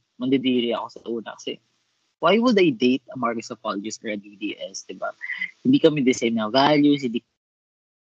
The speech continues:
Uh, in retrospect naman, or if you would look at the bigger picture, siguro magandang pakinggan din natin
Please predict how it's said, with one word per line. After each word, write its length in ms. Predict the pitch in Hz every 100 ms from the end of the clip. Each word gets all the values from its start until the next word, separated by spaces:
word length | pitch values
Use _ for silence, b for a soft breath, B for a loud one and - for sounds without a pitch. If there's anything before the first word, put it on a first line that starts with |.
| _ _
Uh, 320 | 165 175 170
in 160 | 208 226
retrospect 640 | 220 233 226 - 196 185
naman, 400 | 170 131 110 123
or 480 | 123 139 139 139 131 _ 160
if 160 | 147
you 80 | 190
would 320 | 196 185 120 - _ _
look 320 | 135 135 127 135
at 80 | -
the 80 |
bigger 460 | 123 107 123 131 131
picture, 560 | - - - 107 104 - _ _ _ _ _ _ _
siguro 320 | - 185 262
magandang 720 | 254 175 190 175 185 185 185 175
pakinggan 480 | - - 180 151 151
din 160 | 143 131
natin 320 | 113 113 110